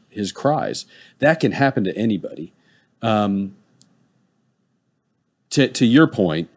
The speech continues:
when it comes to the drug issues and the drug cultures, I really do think police are out there doing their best, but the whole system is gonna have to, I, I mean,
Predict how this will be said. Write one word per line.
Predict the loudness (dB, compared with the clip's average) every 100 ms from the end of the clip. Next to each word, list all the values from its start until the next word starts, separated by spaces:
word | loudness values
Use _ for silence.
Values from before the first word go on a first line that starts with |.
| _
when | -2 0 2
it | 0
comes | 0 0 0
to | -2
the | -4
drug | -2 0 2 2
issues | -2 -2 -4
and | -2
the | -4
drug | -2 -2 -2
cultures, | -4 -2 -2 -4 -6 -14 -16 -2
I |
really | 4 6 6
do | 4 0
think | -2 -6
police | -4 -2 -2 -2
are | -2
out | -2 -2
there | -4 -4
doing | -8 0 2 2
their | 0 -2
best, | -2 -4 -4 -8 -16 _ _ -4
but | 2 2 2 -6 _ _ -8
the | -4
whole | 0 0
system | 0 -2 -2 0 -2
is | -2
gonna | -2 -2 -2
have | -2 -4 -4 -6
to, | -2 0 0 -2 -8 _ _ _ -16 -12
I, | -4
I | 2
mean, | 2 2